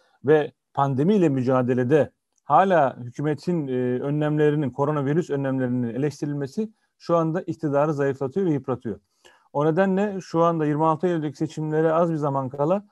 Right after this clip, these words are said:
sosyal demokratlar küllerinden yeniden doğuyor diyebiliriz. Çünkü yüzde on beşlere kadar düşen sosyal demokratların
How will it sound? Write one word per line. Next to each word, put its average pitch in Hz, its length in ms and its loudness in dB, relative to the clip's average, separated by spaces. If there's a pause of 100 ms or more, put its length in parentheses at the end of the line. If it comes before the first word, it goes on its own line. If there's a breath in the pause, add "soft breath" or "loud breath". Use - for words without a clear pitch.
(120 soft breath)
sosyal 160 460 0
demokratlar 143 760 -2 (360)
küllerinden 165 580 0
yeniden 165 440 -2
doğuyor 156 280 0
diyebiliriz. 185 360 -2
Çünkü 180 480 -4 (280 loud breath)
yüzde 139 220 -2
on 196 300 2
beşlere 156 420 0
kadar 127 380 -2
düşen 131 360 -4
sosyal 135 420 -4
demokratların 127 760 -6